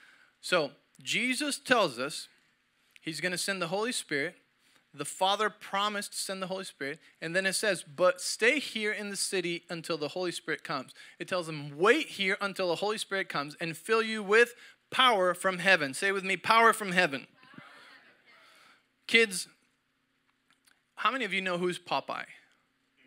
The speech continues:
Okay, well, today I'm wearing my Popeye socks, okay? And if you know something about Popeye, is that he's kind of a s-, scrawny, skinny little sailor, right?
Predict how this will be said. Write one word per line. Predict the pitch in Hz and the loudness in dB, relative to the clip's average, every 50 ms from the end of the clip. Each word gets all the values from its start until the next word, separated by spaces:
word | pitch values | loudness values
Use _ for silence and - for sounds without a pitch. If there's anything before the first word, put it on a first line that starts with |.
| _ _ _ _ _ _ _ _ _ _ _ _ _ _ _ _ _ _ _ - | _ _ _ _ _ _ _ _ _ _ _ _ _ _ _ _ _ _ _ -12
Okay, | 123 - 131 | -6 -4 -2
well, | 127 135 135 123 - - - - - | -2 -2 -4 -6 -8 -12 -18 -20 -12
today | - 180 165 196 233 233 202 190 185 - - - | -10 -2 2 4 8 8 8 8 8 4 -2 -4
I'm | 185 196 208 | -2 -2 0
wearing | 202 202 202 196 196 185 | 2 4 4 4 2 2
my | 175 170 160 | 2 2 2
Popeye | 160 - - 170 165 - 160 139 135 | 2 0 0 -2 0 2 0 0 0
socks, | - - 151 127 - - - - - - _ _ - - - _ _ _ - | 0 -2 -2 -2 -4 -8 -12 -14 -14 -16 _ _ -20 -20 -20 _ _ _ -8
okay? | 147 170 165 170 185 180 - - - - - - - - - - - - - _ _ | -2 0 0 0 -2 -4 -10 -16 -20 -20 -20 -20 -20 -20 -20 -20 -20 -20 -20 _ _
And | 180 202 220 | -2 0 0
if | 220 196 | 2 2
you | 233 | 2
know | 240 269 269 | 4 4 2
something | - 262 254 240 226 240 220 | 2 2 2 2 0 0 2
about | 202 202 190 180 - | 2 2 2 2 0
Popeye, | - 220 233 233 - 185 160 160 165 175 175 170 _ _ | 0 0 0 0 0 0 2 2 2 2 0 -4 _ _
is | - 180 170 | -4 -4 0
that | 165 185 175 175 170 - - - _ _ _ _ | 2 4 6 6 4 4 -2 -10 _ _ _ _
he's | _ - 359 381 - | _ -8 -6 -6 -4
kind | - 359 359 359 | -4 -4 -4 -2
of | 349 | -4
a | 320 311 | -4 -6
s-, | 294 - - - - - - - - - | -4 -4 -6 -6 -8 -10 -14 -18 -16 -14
scrawny, | - - - - 185 175 185 202 | -12 -12 -6 -4 -2 -2 -2 -2
skinny | 190 - - 175 175 185 | -4 -8 -10 -10 -10 -8
little | 190 170 156 180 185 | -6 -6 -6 -6 -6
sailor, | - - 135 127 131 147 196 196 _ _ - | -6 -6 -6 -6 -6 -8 -12 -14 _ _ -14
right? | 139 151 - | -12 -12 -12